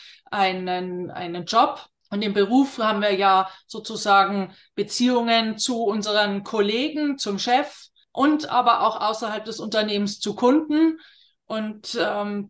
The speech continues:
entsprechend, ja, im Prinzip bin ich ja angehalten, natürlich den Kontakt zu meinen Kunden entsprechend gut zu gestalten.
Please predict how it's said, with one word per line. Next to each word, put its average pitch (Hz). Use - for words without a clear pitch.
entsprechend, 226
ja, 226
im -
Prinzip 208
bin 240
ich 220
ja 208
angehalten, 214
natürlich 214
den 214
Kontakt 208
zu 226
meinen 202
Kunden 226
entsprechend 208
gut 208
zu 196
gestalten. 269